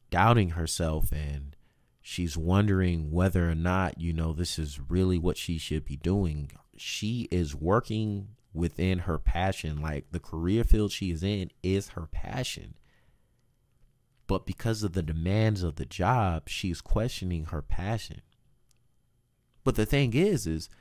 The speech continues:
that she has come up with a plan to overcome this. But because she is so frustrated and she feels so bogged down and she feels like she has no support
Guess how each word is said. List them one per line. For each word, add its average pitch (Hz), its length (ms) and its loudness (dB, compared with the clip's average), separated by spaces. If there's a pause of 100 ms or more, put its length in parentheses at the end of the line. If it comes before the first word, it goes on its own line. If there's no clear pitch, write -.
(220)
that - 200 0
she 151 300 0
has 117 300 -4
come 185 260 -2
up 135 100 -2
with 117 180 -2
a 85 80 0
plan 117 600 2 (240)
to 104 240 0
overcome 95 560 -2
this. - 280 -10 (280)
But 104 140 4
because 139 300 0
she - 180 -4
is 92 100 -2
so 127 260 2
frustrated 101 800 -2 (220)
and 87 100 -4
she - 140 -4
feels 120 320 -2
so 101 180 0
bogged 101 520 0
down 98 460 0 (180)
and - 100 -6
she - 140 -6
feels 117 340 2
like 92 140 0
she 104 180 -4
has 95 280 0
no 92 120 -2
support 135 640 -4